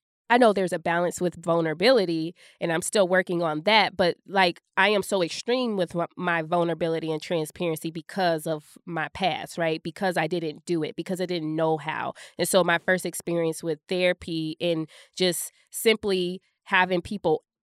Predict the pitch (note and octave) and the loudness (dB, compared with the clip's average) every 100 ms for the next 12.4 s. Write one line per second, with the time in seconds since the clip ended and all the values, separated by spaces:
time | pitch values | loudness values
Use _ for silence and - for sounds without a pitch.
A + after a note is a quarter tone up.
0 | _ - - A#3+ C4 - F3+ - - F3+ | _ -8 6 8 8 4 -4 0 2 4
1 | E3+ D#3+ E3 D#3 D#3 F3+ _ _ _ _ | 2 0 0 -2 -6 -10 _ _ _ _
2 | - - - C4+ C#4 A#3 F3 E3 D#3 D#3 | -10 -6 -2 0 0 2 2 0 -2 -4
3 | E3+ - B3+ C#4 A#3+ F#3 E3 D3+ D3+ E3+ | -8 -8 -2 2 2 0 -2 -4 -8 -12
4 | _ _ - A3+ A3+ A#3+ A3+ G3+ F#3+ F3+ | _ _ -10 -4 -2 0 -2 0 2 2
5 | - F#3+ F3+ D3+ D3+ - - C#4 F3 C#3 | 0 -2 0 -2 -6 -10 0 2 4 0
6 | - - - _ _ _ _ _ _ _ | -6 -12 -14 _ _ _ _ _ _ _
7 | _ _ A3 A3 G#3+ F3 F3 E4+ - A#2 | _ _ 4 4 4 2 0 -2 -6 -10
8 | - - _ _ _ _ - F#3 F#3 G#3 | -12 -18 _ _ _ _ -2 2 2 4
9 | G3 C4 C4 - A3+ G#3+ G3 G#3 G3 F#3+ | 4 6 4 2 0 0 0 0 0 -2
10 | _ _ _ _ _ - A#3+ C4 B3 - | _ _ _ _ _ 2 6 6 6 4
11 | B3 - G3+ - A#3+ F#4+ G3 G#3 G#3 G#3+ | 2 2 0 2 2 2 0 0 0 0
12 | G3 F3+ G#3 | 2 2 2